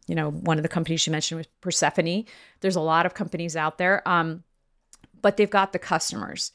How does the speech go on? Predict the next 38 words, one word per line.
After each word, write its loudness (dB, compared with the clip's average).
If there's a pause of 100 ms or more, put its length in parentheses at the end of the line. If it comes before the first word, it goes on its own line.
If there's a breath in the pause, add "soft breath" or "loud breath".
(400 soft breath)
I 8
personally -2
think -4
that -6
there's 2
gonna -4
be -2
a 0
lot 4
of -4
consolidation -2
in -2
this -2
sector. -2 (440 soft breath)
I 8
think -2
some -4
of -2
these -4
big 0
companies -4
are -8
gonna -8
buy 2
some -8
of -8
those -2
<laughs> -2
smaller 2
companies. 2 (320 loud breath)
Um, 0
I'm, 2
I'm -4
surprised 4
it -2
hasn't 0
started 0
happening. 2